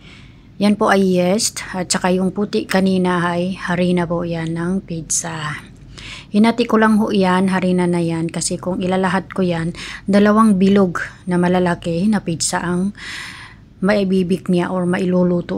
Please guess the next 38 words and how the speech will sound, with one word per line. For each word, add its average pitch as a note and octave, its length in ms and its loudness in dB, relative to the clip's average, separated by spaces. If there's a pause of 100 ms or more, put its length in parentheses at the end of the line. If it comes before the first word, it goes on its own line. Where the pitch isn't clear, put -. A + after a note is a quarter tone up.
niya D#3+ 320 -4
or F#3 240 4
magagawa E3+ 640 2
niya. D#3 240 -4 (400)
Aba, G3+ 240 -4
ang - 80 -10
dami E3+ 320 -4
nun, F3+ 240 -4
ah. - 240 -10 (320)
And C4 160 8
then, C#4+ 240 10
ayan C#4 240 10
na C4 80 8
nga, B3 160 8
naglagay G3+ 480 4
din G3 160 2
ako F#3 400 2
ng G3 160 2
yeast. E3+ 560 0
Hatiin F3+ 560 -2
ko F3 80 -2
lang E3+ 240 -2
yan. E3+ 400 -2 (240)
Tansyahin F3 560 0
din. F3+ 400 -6 (400)
Hanggang F3+ 320 -2
tansya, F#3+ 320 0
tansya E3 400 -4
lang D#3 160 -8
tayo D#3+ 320 -8
ngayon. D#3 320 -10 (800)
Ayun, F3+ 560 0
naglagay F3 560 0
din F3 160 -2
ako E3 240 -4
ng B3 400 4
one F3+ 320 4
spoon F#3 560 2